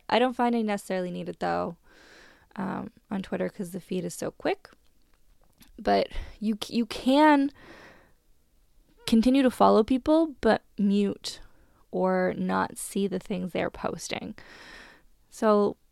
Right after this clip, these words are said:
you know, if, like, your bestie decides to go on a diet and that's what their entire year is focused on, and you know that's just gonna mess with your head and make you feel like you're not doing enough or not worthy,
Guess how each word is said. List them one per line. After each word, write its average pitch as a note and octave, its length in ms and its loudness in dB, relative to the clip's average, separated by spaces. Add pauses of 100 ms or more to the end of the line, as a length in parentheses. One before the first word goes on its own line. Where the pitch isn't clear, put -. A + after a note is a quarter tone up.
(340)
you F#3+ 100 -6
know, A3 300 -4 (300)
if, G#3 200 -10
like, G#3+ 400 0 (420)
your G#3 140 -4
bestie G#3+ 500 -2
decides G#3+ 400 0
to - 80 -14
go G3+ 160 -2
on G3+ 100 0
a G3+ 60 -4
diet G3 420 2
and G3+ 160 -2
that's F#3+ 280 -6
what G3 100 -2 (160)
their F#3+ 180 -4
entire G3+ 800 0 (480)
year F3+ 280 2
is F#3+ 260 0
focused G3+ 480 0
on, C4+ 380 2
and G3+ 160 2
you G3+ 80 2
know G3 260 0
that's G3+ 220 -4
just - 140 -14
gonna F#3+ 160 -6
mess F#3 260 -8
with F3+ 100 -16
your F#3+ 120 -6
head G3 480 -4
and F#3+ 160 -6
make F3+ 220 -10
you F#3 60 -8
feel F#3 220 -4
like F#3 200 -4
you're F#3 120 -4
not F3 340 -2 (600)
doing F#3+ 260 -2
enough G3 400 -2
or F#3+ 60 -4
not F3+ 260 -6
worthy, F#3+ 480 0